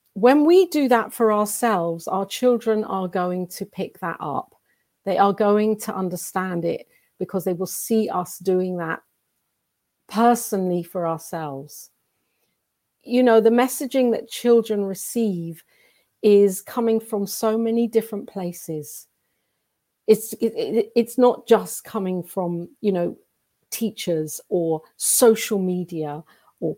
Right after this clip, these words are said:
peer pressure or w-, what they think in their own minds they need to be, to be loved and accepted.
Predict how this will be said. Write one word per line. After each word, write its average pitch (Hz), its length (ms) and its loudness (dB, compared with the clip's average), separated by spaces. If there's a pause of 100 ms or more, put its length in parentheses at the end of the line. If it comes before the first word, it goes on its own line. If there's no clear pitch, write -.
peer 240 400 6
pressure 165 680 -10 (600)
or 185 460 2 (260)
w-, 185 220 -6 (220)
what 208 340 4
they 226 200 8
think 214 320 2
in 202 120 0
their 196 180 -2
own 185 160 -2
minds 185 400 -6
they 180 160 -4
need 180 320 -2
to - 80 -12
be, 180 240 -6
to - 160 -16
be 185 140 -8
loved 170 340 -6
and 165 100 -8
accepted. - 760 -12